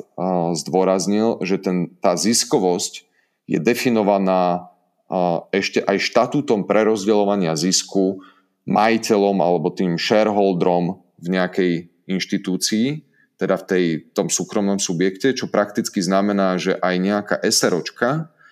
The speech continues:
ktorá ale nerozdeľuje zisk svojim majiteľom, tak je klasifikovaná alebo je kvalifikovaná ako neziskový subjekt. A v takomto prípade by mala to financovanie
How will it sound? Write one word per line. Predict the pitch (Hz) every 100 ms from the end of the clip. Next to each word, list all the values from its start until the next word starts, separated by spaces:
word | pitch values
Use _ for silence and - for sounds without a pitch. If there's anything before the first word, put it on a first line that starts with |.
| - _ _
ktorá | - 120 120 104
ale | 104 107
nerozdeľuje | 98 110 127 110 110 104 95
zisk | 80 90 104 - - - _ -
svojim | - 98 104 101 85 78 - _
majiteľom, | 85 87 90 - 95 107 143 151 _ _ _ _
tak | 104 104 98
je | 104 113 117
klasifikovaná | - 95 98 113 - - 110 104 101 95
alebo | 87 85
je | 82
kvalifikovaná | 95 101 98 101 98 90 87 -
ako | 90
neziskový | 90 87 87 - 92 82
subjekt. | - 78 65 - _ - _ _ - -
A | -
v | -
takomto | 110 127 101 98
prípade | 101 90 95 87
by | 85
mala | 87 87 87 78 80 -
to | 80
financovanie | 90 85 80 90 80 80 76